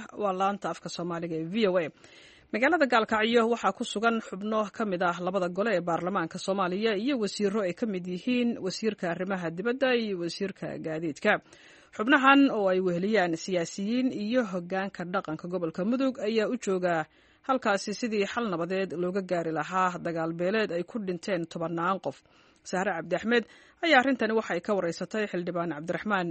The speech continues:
Maxamed Maxamuud oo ku magac dheer Caga Weyne oo ka mid ah xildhibaanada ka soo jeeda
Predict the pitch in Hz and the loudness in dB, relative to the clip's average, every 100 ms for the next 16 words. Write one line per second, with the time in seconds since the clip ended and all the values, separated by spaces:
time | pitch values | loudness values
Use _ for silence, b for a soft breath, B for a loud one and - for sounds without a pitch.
0 | - 175 202 165 170 - 180 233 269 262 | -4 -4 -4 -4 -4 -6 -4 0 -2 -2
1 | 202 165 - - 202 190 175 185 175 165 | -6 -8 -6 -4 -2 -2 -2 0 0 0
2 | 151 190 175 175 175 196 226 143 170 220 | -2 -2 0 0 0 0 0 0 -2 -2
3 | 190 165 - 175 175 180 196 180 202 - | -2 -2 -2 -4 -2 -2 -2 -4 -4 -4
4 | 156 - 160 165 | -6 -4 -4 -2